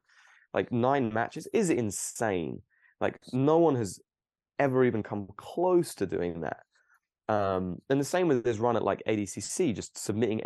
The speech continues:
everybody. Again, no one, like, it's, it's f-, his, he is, he's just amazing, right?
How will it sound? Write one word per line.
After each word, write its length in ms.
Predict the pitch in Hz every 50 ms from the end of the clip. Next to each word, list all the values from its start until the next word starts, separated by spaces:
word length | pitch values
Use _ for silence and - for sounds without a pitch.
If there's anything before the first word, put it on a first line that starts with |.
| - -
everybody. 440 | 143 131 120 113 95 101 90 87 92
Again, 280 | 104 131 160 127 - -
no 240 | - 151 175 190 185
one, 220 | 175 175 131 110 95 - - - - - _ -
like, 140 | 123 - -
it's, 140 | - 147 - -
it's 200 | 135 131 - -
f-, 260 | 123 - - - -
his, 240 | - 127 143 147 - -
he 160 | 123 147 165
is, 140 | 151 123 110 - _ _ -
he's 280 | - 127 135 127 107 - - -
just 260 | - - 143 131 - -
amazing, 440 | - 98 104 107 101 98 92 80 73
right? 160 | 64 80 92